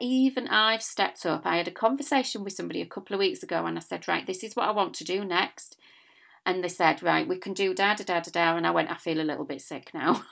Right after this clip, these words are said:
<laughs> I really felt a little bit sick. I know it's the next stage in my business. I know it's the next thing that I want to do. But when I'd said it out loud, I was kinda like,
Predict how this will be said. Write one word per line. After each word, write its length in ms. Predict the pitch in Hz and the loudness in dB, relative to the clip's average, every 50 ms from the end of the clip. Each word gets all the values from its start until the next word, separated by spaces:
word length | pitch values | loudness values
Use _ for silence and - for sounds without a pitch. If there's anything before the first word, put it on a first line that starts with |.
| - - - | -4 8 10
<laughs> 420 | 523 508 - - - - - - - - - - - - - _ _ _ _ _ _ _ _ _ - - - - - - _ | 10 10 10 6 -6 -16 2 4 12 12 12 12 12 8 -2 _ _ _ _ _ _ _ _ _ -18 -16 -14 -14 -16 -4 _
I 60 | - 185 | 6 10
really 220 | 185 180 180 170 | 12 12 10 10
felt 220 | - 185 175 165 | 10 8 8 8
a 40 | 170 | 8
little 200 | 165 165 165 165 | 6 4 2 2
bit 160 | 156 - - | 0 -2 -4
sick. 280 | - - 156 151 151 - - - - - - - | -2 -2 -4 -4 -4 -6 -14 -20 -20 -8 -2 0
I 80 | 180 | 2
know 340 | 185 175 175 165 156 160 175 | 6 10 12 12 12 12 12
it's 160 | 185 185 - | 8 6 2
the 100 | - 254 | 0 2
next 320 | 254 247 214 - - - - | 4 4 4 2 0 -4 -2
stage 320 | - 175 165 160 160 - | 0 0 0 0 0 -2
in 100 | 156 156 | 0 0
my 80 | 156 156 | 0 0
business. 380 | 160 156 156 - 170 165 - | -2 -4 -6 -6 -8 -6 -4
I 60 | 165 | 0
know 320 | 156 156 160 156 151 156 180 | 0 2 4 4 4 6 4
it's 180 | 185 185 - | 2 2 0
the 80 | - 214 | -2 0
next 240 | 208 190 - - - | 0 0 -2 -2 -2
thing 180 | - 185 185 | -2 -2 0
that 140 | 175 165 - | 0 -2 -2
I 40 | 170 | 0
want 200 | 165 165 165 - - | 0 0 0 -2 -2
to 80 | - | -4
do. 180 | - 185 196 202 | -2 0 0 0
But 180 | 185 175 - 165 | 0 -2 -2 0
when 140 | 165 165 | 0 0
I'd 160 | 165 160 - - | 0 -2 -2 -4
said 320 | - - - 151 147 - | -4 -2 -2 -2 -2 -2
it 100 | 185 - | -2 0
out 220 | 190 196 196 - | 2 2 2 2
loud, 420 | 196 202 208 220 233 262 285 269 226 | 4 4 6 6 6 4 2 2 2
I 60 | 202 | 0
was 160 | 175 170 165 | 0 -2 -4
kinda 300 | - - 180 170 170 175 | -4 -4 -2 -2 0 2
like, 340 | 175 165 165 165 165 - | 2 2 2 2 0 -2